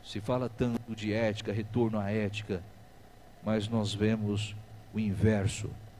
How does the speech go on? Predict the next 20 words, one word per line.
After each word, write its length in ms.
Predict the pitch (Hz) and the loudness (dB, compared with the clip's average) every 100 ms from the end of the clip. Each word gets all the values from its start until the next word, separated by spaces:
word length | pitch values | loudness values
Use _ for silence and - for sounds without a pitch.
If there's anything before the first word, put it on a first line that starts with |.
| - - - | -18 -18 -12
na 120 | 95 | -4
nossa 240 | 98 90 87 | -2 -2 -6
sociedade. 800 | - - - - 71 71 - - - - - - - - - - - - - - - | -6 -6 -6 -6 -8 -8 -10 -14 -18 -20 -20 -20 -20 -20 -20 -20 -20 -20 -20 -20 -6
E 60 | |
Deus 220 | 107 143 143 | 2 4 4
está 200 | 143 143 | 0 2
olhando, 540 | 143 123 127 113 110 | 2 2 2 2 -2
observando 520 | 113 - 120 123 117 | -4 -2 0 0 -4
todas 440 | 110 127 113 104 104 | 0 0 0 -4 -6
estas 340 | 95 - 87 | -8 -8 -8
coisas. 500 | - 82 85 - - - - - - - - - - - | -8 -8 -8 -14 -16 -18 -20 -20 -20 -20 -20 -20 -20 0
Deus 200 | 139 147 | 4 6
observa 480 | 147 143 - 147 135 | 4 0 2 4 4
o 40 | |
sofrimento 600 | 131 139 - 123 135 131 | 0 0 0 0 0 -2
dos 180 | - 123 | -4 -4
seus 220 | - 117 | 0 -2
filhos 420 | - 127 113 98 92 | 0 0 2 0 -4
nesta 260 | 90 104 | -8 -8
terra. 320 | - - - | -10 -10 -12